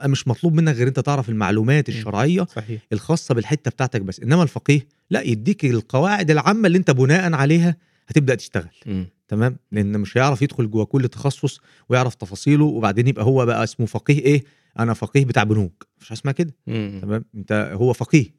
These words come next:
Speaker 1: ماشي، بس ممكن يكون بقى واحد متخصص فقه المعاملات المالية، وبعد كده يبدأ من فقه المعاملات المالية يبدأ يتخصص في، آه، المسائل. الناس كتير بتسألني: "طب أبدأ منين؟"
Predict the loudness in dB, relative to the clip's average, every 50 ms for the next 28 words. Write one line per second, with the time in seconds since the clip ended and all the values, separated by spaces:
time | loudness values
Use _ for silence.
0 | _ _ _ _ _ _ _ _ _ -8 -6 -6 -4 -4 -4 -4 -4 -2 -2 -2
1 | -2 -2 -2 -4 -2 -2 -2 -2 -2 -4 -4 -6 -6 -6 -8 -8 -8 -10 -12 -10
2 | -6 -4 -4 -2 -2 -2 -4 -4 -6 -6 -6 -4 -2 0 0 0 0 -2 -4 -2
3 | 0 0 0 0 0 -4 -6 -6 -8 -10 -10 -10 -8 -6 -2 -2 0 0 -2 -2
4 | -4 -4 -2 0 0 0 0 -2 -6 _ _ _ _ _ -2 -2 -2 -2 -2 -4
5 | -6 -8 -8 -6 -6 -6 -6 -6 -8 -8 -8 -12 _ _ _ _ _ _ _ -4
6 | 0 0 0 0 0 -2 -2 -2 -2 -4 -4 -4 -6 -6 -6 -8 -12 -14 _ -16
7 | -8 -4 -4 -4 -4 -2 -2 -2 -2 -2 -2 -2 -2 0 0 0 -2 -2 -2 -2
8 | -2 -2 -2 -4 -4 -2 0 2 2 0 0 -4